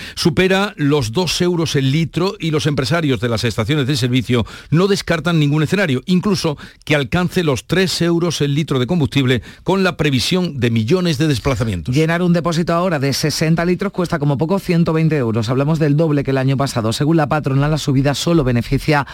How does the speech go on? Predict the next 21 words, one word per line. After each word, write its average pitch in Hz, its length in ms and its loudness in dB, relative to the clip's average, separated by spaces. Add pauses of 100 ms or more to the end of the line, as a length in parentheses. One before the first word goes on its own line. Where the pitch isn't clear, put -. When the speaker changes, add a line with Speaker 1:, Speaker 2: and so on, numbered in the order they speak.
(240)
Speaker 2:
a 113 120 0
las 120 120 0
grandes 135 280 0
compañías 156 420 2
porque 160 260 0
las 135 140 0
gasolineras 127 600 0
que - 100 -4
dependen 131 400 2
de 160 100 2
pymes 143 320 0
han 127 140 0
reducido 127 540 0 (320)
la 117 160 2
mitad 123 220 2
de 123 100 0
sus 151 180 2
ganancias. 120 400 0
Así 120 180 0
lo 113 100 2
explicaba 120 500 0